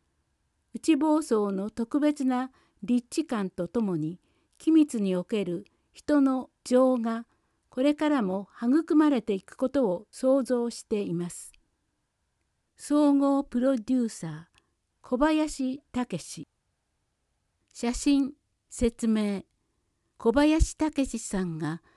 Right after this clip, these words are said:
振り返って見ています。写真終わり。八重原公民館。一、鉄と海苔。海苔板に見立てた鉄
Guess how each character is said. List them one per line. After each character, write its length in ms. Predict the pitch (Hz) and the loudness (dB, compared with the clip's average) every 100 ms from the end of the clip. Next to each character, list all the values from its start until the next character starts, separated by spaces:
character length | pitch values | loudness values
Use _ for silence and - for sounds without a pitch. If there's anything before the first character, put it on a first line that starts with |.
| _ _ | _ _
振 160 | - 196 | -6 -2
り 140 | 254 | -2
返 260 | - 277 208 | 0 0 -2
っ 20 | |
て 380 | - - 160 - _ _ 240 | -6 -6 -6 -6 _ _ 0
見 120 | 269 | 2
て 140 | 240 | 2
い 160 | 185 147 | 0 0
ま 160 | 143 | -4
す。 280 | 156 - - _ _ _ _ _ _ _ _ | -6 -14 -18 _ _ _ _ _ _ _ _
写 260 | - 262 262 | 0 2 2
真 460 | - 285 277 269 - _ | 4 6 6 4 -2 _
終 220 | 220 226 220 | 2 4 4
わ 80 | |
り。 240 | 202 190 - _ _ _ _ _ _ _ _ _ _ _ _ _ _ _ _ _ _ _ | 0 -4 -8 _ _ _ _ _ _ _ _ _ _ _ _ _ _ _ _ _ _ _
八 200 | 247 254 | -2 0
重 40 | 359 | 0
原 320 | - 330 320 | 2 2 2
公 280 | 320 311 302 | 0 2 4
民 240 | 285 262 226 | 4 4 0
館。 320 | - 160 185 _ _ _ _ _ _ _ _ _ - | -8 -10 -10 _ _ _ _ _ _ _ _ _ -6
一、 560 | 247 - - 269 254 - _ _ _ _ _ - | -6 -4 -4 -2 -4 -10 _ _ _ _ _ -4
鉄 340 | 277 - - | -4 -4 -6
と 320 | 311 302 285 - | -2 -2 -2 -4
海 180 | 226 214 | -2 -2
苔。 240 | 208 - _ _ _ _ _ _ _ _ _ _ _ | -4 -8 _ _ _ _ _ _ _ _ _ _ _
海 180 | 233 262 | -2 2
苔 180 | 302 311 | 4 2
板 240 | 302 294 277 | 0 0 2
に 320 | 262 254 - - | 2 0 -6 -6
見 80 | 226 | -4
立 220 | 285 277 | -2 -4
て 120 | 214 | -6
た 280 | - 185 185 _ _ _ | -6 -8 -10 _ _ _
鉄 200 | - 262 | -4 -4